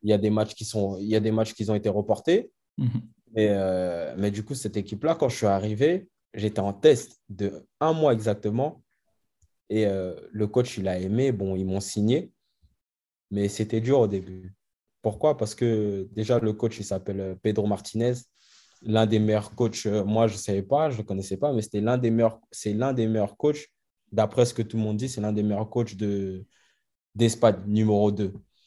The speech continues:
Speaker 2: Mhm.
Speaker 1: Donc, du coup, euh, en Espagne, ce qui est différent, la différence entre la France et l'Espagne, c'est qu'en Espagne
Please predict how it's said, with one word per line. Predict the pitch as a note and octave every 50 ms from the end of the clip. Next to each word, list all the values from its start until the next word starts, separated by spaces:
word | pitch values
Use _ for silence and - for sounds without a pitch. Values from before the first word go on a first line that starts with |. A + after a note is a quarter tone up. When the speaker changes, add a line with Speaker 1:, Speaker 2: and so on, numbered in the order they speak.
| _ _ _ _ _ -
Speaker 2:
Mhm. | C3+ A#2+ G2 B2 -
Speaker 1:
Donc, | G#2+ A2 A2
du | G2+ A2+ A#2
coup, | - - - D3 C3
euh, | A#2 G#2+ G#2 G2+ G2 F#2+ F2+ D#2 - - _ _ _ _ _ _ _ _ _ _ _ _ _ _ _ _ _ _ _ _ _ _ _ _ _ _ _ _
en | A2 A2+ A#2
Espagne, | B2 A2+ - - - G#3 F#3 E3 B2+ A#2 - - _ _ _ _
ce | - - -
qui | - - D#3
est | C#3
différent, | C3 A#2+ A#2+ A#2 - C#3+ C3+ C3+ D3+ E3+ F#3 F#3 - - _ _ _ _ _
la | - G#2 A2 A2+
différence | G#2+ A#2 A2+ - D3 D3 C#3 -
entre | A2+ - -
la | A2 G#2 G#2
France | - - D#3+ D3+ - -
et |
l'Espagne, | A#2 A#2 A2+ - - D3+ D#3 C#3+
c'est | B2 - A#2 G#2+
qu'en | - G#2+ G2 G2
Espagne | G2 F#2+ G2 - - C#3+ D3 D3